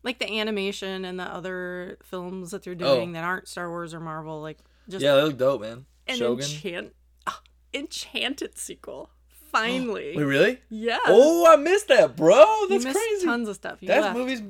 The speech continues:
Speaker 2: that movie was in, like, two thousand eight
Speaker 1: It's
Speaker 2: or something crazy like that.
Speaker 1: one of my favorite Disney
Speaker 2: It's a
Speaker 1: movies.
Speaker 2: good, it's a good movie, bro.
Speaker 1: And Delaney's
Speaker 2: It's a good
Speaker 1: gonna be
Speaker 2: movie.
Speaker 1: so excited.
Speaker 2: Is
Speaker 1: It's
Speaker 2: it
Speaker 1: one of her
Speaker 2: Amy
Speaker 1: favorites, too.
Speaker 2: Adams?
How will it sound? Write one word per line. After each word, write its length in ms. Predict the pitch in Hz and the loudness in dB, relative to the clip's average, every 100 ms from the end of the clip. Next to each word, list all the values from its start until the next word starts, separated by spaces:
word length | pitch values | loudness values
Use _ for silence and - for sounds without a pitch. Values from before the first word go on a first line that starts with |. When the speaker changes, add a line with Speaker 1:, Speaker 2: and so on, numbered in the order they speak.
| 175 | -6
Speaker 2:
that 180 | 170 320 | -6 -4
movie 160 | 233 | -8
was 180 | 127 117 | -8 -10
in, 80 | 123 | -8
like, 220 | 113 - _ _ _ | -10 -12 _ _ _
two 100 | 156 | -16
thousand 260 | 147 120 110 | -14 -14 -12
eight 280 | 98 185 208 | -8 -6 -4
Speaker 1:
It's 380 | 196 - - _ | -6 -10 -18 _
Speaker 2:
or 20 | - | -16
something 280 | 131 120 | -14 -14
crazy 260 | 113 117 110 | -12 -14 -10
like 160 | 107 98 | -12 -8
that. 280 | 104 101 - | -6 -6 -8
Speaker 1:
one 460 | 196 196 220 226 | -12 -6 -2 0
of 160 | 233 226 | -2 -4
my 180 | 214 190 | -6 -6
favorite 300 | 190 165 165 | -8 -10 -14
Disney 260 | - - | -14 -2
Speaker 2:
It's 120 | 180 311 | -2 0
a 80 | |
Speaker 1:
movies. 160 | 285 262 | 0 -2
Speaker 2:
good, 100 | - 247 | -4 -8
it's 160 | 247 | -4
a 80 | 403 | -4
good 180 | 277 277 | -2 -2
movie, 280 | 294 320 233 | -2 -4 -4
bro. 200 | 127 - - | -8 -10 -6
Speaker 1:
And 140 | 220 | -4
Delaney's 300 | 220 226 233 | -2 -2 -2
Speaker 2:
It's 60 | 247 | -2
a 20 | |
good 60 | 214 | -4
Speaker 1:
gonna 60 | |
be 40 | 185 | -6
Speaker 2:
movie. 80 | 180 | -10
Speaker 1:
so 400 | - - 185 170 | -12 -6 -6 -6
excited. 300 | 165 - - | -10 -14 -10
Speaker 2:
Is 100 | 123 | -4
Speaker 1:
It's 120 | 139 | -2
Speaker 2:
it 60 | 175 | -2
Speaker 1:
one 100 | 196 | -6
of 80 | 185 | -8
her 140 | 180 - | -12 -8
Speaker 2:
Amy 200 | 135 127 | -8 -4
Speaker 1:
favorites, 40 | 127 | -4
too. 60 | 139 | -4
Speaker 2:
Adams? 240 | - - | -10 -16